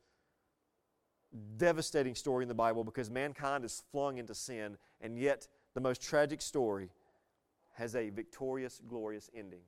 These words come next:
because God sent Jesus Christ to die for sinners.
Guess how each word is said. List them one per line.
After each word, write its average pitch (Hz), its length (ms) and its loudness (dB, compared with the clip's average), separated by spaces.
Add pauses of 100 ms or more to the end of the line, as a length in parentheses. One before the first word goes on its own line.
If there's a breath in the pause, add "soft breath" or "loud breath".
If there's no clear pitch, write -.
(760)
because 110 240 -8
God 123 320 -2
sent - 300 -12
Jesus 117 380 -12
Christ 98 640 -6 (1040)
to 117 80 -8
die 101 460 0
for 95 160 -16
sinners. 92 480 -16